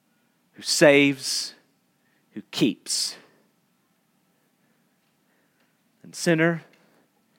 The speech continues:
if that terrifies your heart,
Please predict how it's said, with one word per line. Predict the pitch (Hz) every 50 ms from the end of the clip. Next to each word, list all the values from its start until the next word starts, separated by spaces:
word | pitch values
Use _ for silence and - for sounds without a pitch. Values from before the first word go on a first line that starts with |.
| _ _ _ _ _ -
if | - - -
that | 160 160 165 170 - - _ _ -
terrifies | - - 147 151 156 160 156 151 - 151 143 139 135 131 117
your | 127 120 107
heart, | - - 120 104 90 82 - _ _ -